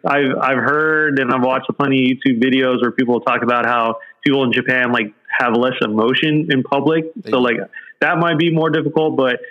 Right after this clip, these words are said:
Speaker 1: I just, like, something about Japan, it just, like, it's such a great country. Like, there's so many, like, interesting things going on at all times. So, love to go back to Japan. Uh, I'd love to go back to Berlin.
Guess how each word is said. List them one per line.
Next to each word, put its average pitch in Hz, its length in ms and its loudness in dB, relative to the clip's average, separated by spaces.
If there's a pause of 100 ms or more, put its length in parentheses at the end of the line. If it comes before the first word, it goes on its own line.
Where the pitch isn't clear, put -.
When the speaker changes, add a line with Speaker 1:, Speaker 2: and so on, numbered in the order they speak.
(300)
Speaker 1:
I 127 120 0
just, 165 180 -2 (160)
like, 127 300 0
something 175 180 2
about 147 220 0
Japan, 127 480 0
it 113 160 -2
just, 117 180 -2
like, 113 320 0
it's - 200 -2
such 160 160 -2
a 127 40 2
great 123 380 -4
country. 123 800 0
Like, 117 200 0
there's 123 260 0
so 139 60 0
many, 127 280 0 (340)
like, 117 280 0
interesting 127 460 0
things 120 260 0
going 117 280 0
on 117 340 0
at 113 80 0
all 113 200 0
times. 113 480 -2
So, 113 200 0 (400)
love 127 220 2
to 117 80 0
go 135 120 2
back 123 240 -2
to 110 80 -4
Japan. 139 720 -2 (400)
Uh, 104 500 0
I'd 117 140 0
love 135 160 0
to 139 80 0
go 127 160 0
back 127 220 -2
to 131 60 0
Berlin. 127 1000 0